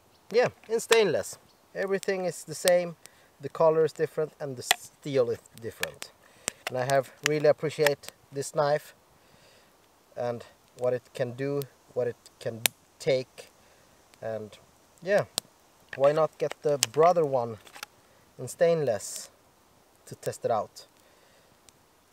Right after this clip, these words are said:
So obviously you can do smaller task, carving and all the good stuff with this knife also. The big, big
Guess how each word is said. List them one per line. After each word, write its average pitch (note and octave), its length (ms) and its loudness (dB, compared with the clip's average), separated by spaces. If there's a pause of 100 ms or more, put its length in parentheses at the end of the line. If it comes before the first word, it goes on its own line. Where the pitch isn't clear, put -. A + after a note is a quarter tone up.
(1500)
So A#2+ 400 -4 (2750)
obviously D3 520 2 (540)
you C3+ 80 -14
can B2+ 140 -10
do B2+ 80 -10
smaller C3+ 340 0
task, - 560 -2 (240)
carving B2 640 0 (420)
and A#2+ 120 -8
all A#2 100 0
the A2+ 80 -8
good A2+ 260 -4
stuff - 300 -2
with A2 120 -6
this A2+ 200 -10
knife A#2 260 -6
also. A#2 460 -4 (480)
The A2 80 -16
big, C3 460 2 (580)
big C3 320 -4